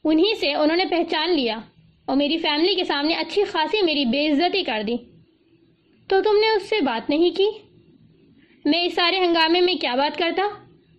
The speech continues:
میں تو جلدی سے وہاں سے نکلنے کی کوشش کر رہا تھا، مگر وہ شاپ کیپر آ گیا۔ اس دن ثانیہ اور میں نے یہیں سے شاپنگ کی تھی، وہ ہمیں جانتا تھا۔ بس شکر تھا کہ اس نے میرا نام نہیں لیا، مگر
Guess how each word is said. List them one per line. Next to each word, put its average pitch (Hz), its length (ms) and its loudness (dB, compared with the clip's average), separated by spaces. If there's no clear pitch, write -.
میں 294 140 0
تو 392 120 0
جلدی 269 340 2
سے 381 120 0
وہاں 330 240 2
سے 392 100 0
نکلنے 302 400 0
کی 381 80 2
کوشش 349 400 -2
کر 285 160 -2
رہا 233 100 -2
تھا، 359 140 0
مگر 381 260 2
وہ 359 160 4
شاپ 262 340 -4
کیپر 311 240 -2
آ 214 100 -4
گیا۔ 240 80 -2
اس 277 180 2
دن 302 140 2
ثانیہ 302 400 0
اور 339 120 0
میں 294 120 0
نے 302 100 -2
یہیں 311 240 0
سے 349 120 2
شاپنگ 302 360 -2
کی 320 100 0
تھی، 392 120 0
وہ 381 140 2
ہمیں 349 160 2
جانتا 262 440 -2
تھا۔ 233 180 -4
بس 262 200 0
شکر 330 420 0
تھا 285 260 -4
کہ 381 60 0
اس 359 180 2
نے 339 60 0
میرا 330 200 0
نام 262 280 -2
نہیں 262 240 0
لیا، 277 180 2
مگر 302 320 2